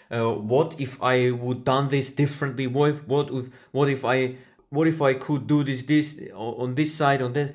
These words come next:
you know? It's like, uh, thinking about present is the key, guys, is the key to be, also to be all, all happy, you know?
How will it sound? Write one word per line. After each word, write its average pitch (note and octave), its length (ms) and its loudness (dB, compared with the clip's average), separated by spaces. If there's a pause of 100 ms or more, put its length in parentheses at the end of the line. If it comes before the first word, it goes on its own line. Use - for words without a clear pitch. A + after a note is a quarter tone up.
(140)
you B2 80 -4
know? D3 240 -2 (340)
It's B2+ 140 -8
like, D3+ 300 0 (1040)
uh, C#3+ 340 4 (500)
thinking F#3+ 460 0 (320)
about C3 420 2
present D#3+ 580 2 (140)
is D#3 220 -6
the C3+ 100 2
key, D3 300 -2
guys, G#2+ 300 -2
is C#3 120 -6
the C3+ 100 -2
key D#3+ 260 -8
to D3 180 -8
be, C3+ 280 -2 (140)
also D#3+ 300 -2
to C3+ 100 -6
be C#3 80 0
all, E3+ 180 4
all G3 160 2
happy, D3+ 360 2
you G#2+ 140 -2
know? C3+ 300 -4